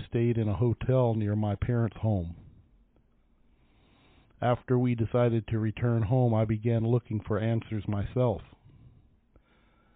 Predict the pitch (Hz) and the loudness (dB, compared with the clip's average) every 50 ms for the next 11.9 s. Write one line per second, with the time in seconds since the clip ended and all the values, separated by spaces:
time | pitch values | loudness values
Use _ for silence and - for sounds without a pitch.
0 | _ _ _ _ _ - 120 127 127 117 120 131 139 135 131 - 131 123 120 123 | _ _ _ _ _ 0 2 2 4 4 4 4 4 4 4 2 2 4 4 4
1 | 120 113 117 127 131 127 - - 127 120 113 110 113 110 107 - - - _ _ | 4 4 4 4 4 4 4 2 2 2 2 2 0 -2 -2 -6 -18 -20 _ _
2 | _ _ _ _ - - - 120 123 127 131 131 131 131 127 127 120 113 110 117 | _ _ _ _ -8 -2 2 4 4 6 6 6 6 6 4 4 4 2 2 2
3 | 113 120 117 - - - - - 131 127 123 120 120 - - 123 127 131 120 107 | 2 2 2 0 -2 -4 -2 2 2 4 4 4 2 2 4 4 4 4 4 2
4 | 101 101 104 104 - - _ - - _ _ _ _ _ - _ _ _ _ _ | -2 -4 -6 -8 -10 -18 _ -20 -20 _ _ _ _ _ -20 _ _ _ _ _
5 | _ _ _ _ _ _ _ - 131 120 110 131 123 - - - 135 127 123 - | _ _ _ _ _ _ _ 0 2 4 4 4 2 2 0 2 2 2 2 2
6 | - - - 139 139 120 92 131 135 123 113 104 - - 131 120 120 113 104 98 | -2 -2 2 2 2 4 4 2 2 0 0 -2 -2 -2 0 0 2 0 0 -2
7 | - - - 139 135 123 101 73 71 - - - - - - _ _ _ _ _ | -4 -4 -2 0 2 2 2 0 -4 -10 -16 -20 -20 -20 -20 _ _ _ _ _
8 | - - - - - - - - - _ _ _ _ _ - 131 120 123 117 113 | -20 -20 -20 -20 -20 -20 -20 -20 -20 _ _ _ _ _ -2 0 2 2 2 2
9 | 110 104 104 107 - 127 123 123 117 - - 113 104 101 - - 107 98 - 110 | 0 0 -2 -2 0 0 2 2 0 0 0 -2 -2 -2 -2 -4 -4 -4 -4 -4
10 | 101 - - 113 107 104 107 107 107 104 101 110 104 117 113 113 107 101 - 123 | -4 -2 0 0 0 0 0 -2 -2 -2 -4 -4 -2 0 0 0 0 0 -2 -2
11 | 123 113 104 - 104 107 104 101 92 82 80 98 107 110 107 104 - - | -2 -4 -4 -4 -4 -4 -4 -4 -4 -6 -4 -2 0 0 0 0 -2 -8